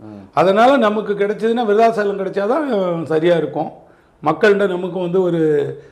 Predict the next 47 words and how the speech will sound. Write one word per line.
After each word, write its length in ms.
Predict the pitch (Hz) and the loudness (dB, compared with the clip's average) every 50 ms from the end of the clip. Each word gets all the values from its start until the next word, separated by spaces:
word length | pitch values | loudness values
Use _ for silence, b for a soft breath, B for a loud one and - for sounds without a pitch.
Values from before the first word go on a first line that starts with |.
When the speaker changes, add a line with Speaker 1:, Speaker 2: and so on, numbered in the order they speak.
| B B B | B B B
Speaker 2:
சரி, 220 | _ - 151 143 143 | _ -2 0 2 4
யார்கிட்டயும் 420 | 147 165 180 190 190 190 202 208 | 6 6 6 4 2 0 -2 -2
நம்ம 300 | 190 180 170 165 156 160 | -2 -2 -2 0 0 0
வருத்தப்படுற 420 | 170 170 196 196 170 180 165 160 | 0 0 -2 -2 -2 -2 -2 -2
அளவுக்கு 360 | 165 170 196 208 208 185 175 165 | -2 -2 -2 -2 -2 -4 -6 -8
மக்கள்கிட்ட 320 | 143 185 175 170 170 170 | -6 -6 -4 -2 -2 -2
நான் 200 | 160 156 147 147 | -4 -4 -6 -6
யார்கிட்டயும் 380 | 143 143 147 151 147 139 139 139 | -6 -6 -6 -6 -6 -6 -6 -4
நடந்துக்கிறது 320 | 143 156 151 151 147 135 | -4 -4 -4 -4 -4 -6
இல்ல. 200 | 135 127 131 139 | -6 -6 -6 -4
Speaker 1:
சரி, 220 | 156 156 156 160 | -4 -4 -2 0
தலைவரே, 160 | 156 160 170 180 | 0 0 0 0
இப்ப 200 | 175 - - 147 | 0 -2 -4 -4
நீங்க 340 | 147 143 135 131 135 151 | -4 -2 -4 -2 0 0
இம்மா 120 | 165 156 156 | 0 0 2
கோரிக்கை 320 | 160 160 165 160 170 170 | 2 0 0 2 0 0
செஞ்சு, 320 | 156 - 156 147 147 139 135 | 0 0 -4 -4 -4 -6 -6
செஞ்சிருக்கிறீங்க. 880 | 131 151 139 147 151 143 131 135 131 123 120 123 120 120 123 123 - - | -4 -4 -4 -2 -4 -4 -2 -4 -4 -4 -4 -2 -2 -2 -2 -4 -6 -4
தொகுதி 240 | 139 143 147 147 | 0 0 0 0
மேம்பாட்டு 420 | 139 135 139 143 143 143 127 139 139 | 0 -2 -2 -2 -2 -4 -4 -4 -6
நிதியில 280 | 131 131 135 123 131 | -6 -6 -6 -6 -6
செஞ்சிருக்கிறீங்க, 520 | 127 131 135 131 127 131 123 120 135 143 139 | -6 -6 -6 -4 -4 -4 -6 -4 -4 -4 -4
தனிப்பட்ட 380 | 139 131 139 135 131 127 139 | -4 -4 -4 -4 -6 -6 -6
முறையில் 320 | 131 131 127 131 131 135 131 | -6 -6 -6 -4 -6 -6 -6
செஞ்சிருக்கிறீங்க. 760 | 139 127 127 127 127 120 120 120 120 117 120 127 131 135 120 B B B B B _ | -6 -6 -6 -6 -6 -6 -6 -6 -6 -4 -2 0 0 0 -2 B B B B B _
இப்ப 60 | 123 | -4
விருதாசலம் 440 | 127 135 135 151 151 139 139 143 127 | -4 2 4 4 4 4 2 -2 -2
மாவட்டம் 400 | 127 131 139 143 139 139 143 135 | 0 2 2 2 2 0 0 0
அறிவிக்க 340 | 135 131 139 143 139 131 135 | 2 2 2 0 0 -2 -2
போறான்னு 400 | 127 127 131 127 127 123 127 131 | -2 0 2 2 2 2 0 -4
சொல்லுகிறீங்க. 600 | 123 127 123 120 120 120 113 113 110 110 113 113 113 110 107 - B B B B B _ | -4 -4 -4 -4 -4 -4 -6 -8 -10 -8 -6 -4 -4 -4 -6 -8 B B B B B _
குழந்தை 400 | - 135 156 175 185 185 185 - | 0 4 4 4 4 4 2 4
தமிழர் 400 | 170 165 160 160 156 147 143 139 | 4 2 4 4 2 2 2 0
சன் 200 | - 151 135 131 | -2 -2 -2 0
சட்டமன்ற 440 | - 139 131 160 160 160 156 156 151 | 0 -2 0 0 -2 0 0 0 0
உறுப்பினர் 360 | 147 131 - 135 135 135 127 | 0 -2 -6 -6 -6 -2 2
காலத்திலேருந்து 600 | 131 135 139 131 131 135 135 135 139 147 165 143 | 2 2 2 0 -2 -4 -4 -4 -2 -4 -4 -2
விருதாசலம் 440 | 139 151 165 165 156 160 147 - 139 | 0 2 2 4 2 2 0 -2 -4
செக்ஷனை 320 | 131 127 151 147 135 131 | -6 -4 -4 -4 -4 -4
ரெண்டா 220 | 135 143 151 147 | 0 0 0 0
பிரிக்கணும், 340 | 139 135 131 127 127 135 123 | 0 -2 -6 -6 -6 -6 -4
தாலுகா 340 | - 131 147 156 160 151 156 | 0 2 2 2 2 2 0
டவுன் 260 | 143 - 143 147 147 | 0 0 -2 -4 -4
செக்ஷன் 180 | 131 139 135 127 | -4 -6 -6 -6
ரெண்டு 200 | 127 127 127 110 | -6 -8 -8 -6
செக்ஷனா 300 | 123 123 117 127 143 139 | -6 -6 -4 -4 -6 -6
பிரிக்கணும், 640 | 139 139 143 135 120 131 120 120 123 123 117 107 | -6 -6 -8 -6 -6 -6 -4 -2 -2 -2 -2 -2